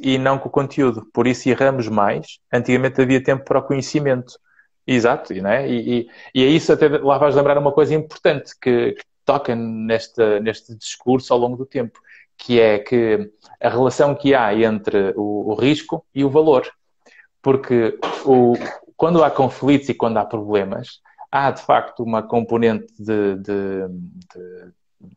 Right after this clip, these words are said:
nós vamos tendo chatices nas relações, não é? Mas quando o valor da relação é bom, porque temos mais qualidade de vida, conseguimos ter bons momentos,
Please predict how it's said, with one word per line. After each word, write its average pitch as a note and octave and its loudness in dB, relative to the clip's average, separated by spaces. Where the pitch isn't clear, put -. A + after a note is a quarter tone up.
nós G#2 -8
vamos A2+ -6
tendo G#2 -6
chatices - -6
nas G2 -8
relações, G#2 -4
não G#2+ -6
é? C3 -4
Mas C3+ 0
quando G3 2
o D#3+ 2
valor C#3+ 4
da C#3 2
relação A#2 -2
é C3+ -2
bom, A#2 -2
porque - -4
temos G2+ -4
mais G#2 -4
qualidade B2 0
de B2+ -6
vida, A2+ 2
conseguimos G#2+ -6
ter G#2+ 0
bons A#2 2
momentos, A#2 -2